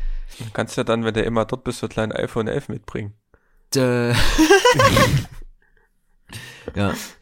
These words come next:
Speaker 1: Hast du denn, bist du denn mit dem neuen Betriebssystem zu-, die haben ja auch ein, ein Update gemacht, bist du denn da zufrieden?
Speaker 2: Also erstmal hat ja irgendwie gefühlt jeder diesen Dark Mode, wo ich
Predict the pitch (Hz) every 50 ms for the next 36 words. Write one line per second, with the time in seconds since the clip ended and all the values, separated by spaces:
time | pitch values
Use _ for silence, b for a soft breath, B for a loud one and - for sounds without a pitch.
0 | B B B B B B _ _ _ _ _ _ _ _ _ _ _ _ _ _
1 | - _ - 127 147 147 - - 151 143 151 147 147 139 - - - - 143 147
2 | 143 135 139 135 131 127 131 127 123 123 127 120 117 117 117 123 - - 120 113
3 | - 117 101 - - - 107 101 98 - - 104 - - 113 113 123 131 - -
4 | - - - 120 120 - - 120 117 - - 113 - - 95 104 - - - -
5 | 101 98 101 - - 120 - - 113 110 107 104 110 110 107 - - 113 - -
6 | 127 107 - 110 - - _ _ b b b b b b b b b b b b
7 | _ _ _ - _ - 131 113 143 - 139 175 - - 175 156 135 156 147 147
8 | - 135 127 135 127 104 - 107 - 127 127 110 104 113 120 139 147 151 139 107
9 | 120 113 104 110 104 - 113 117 131 113 117 117 113 110 107 98 107 110 117 117
10 | 113 - - - _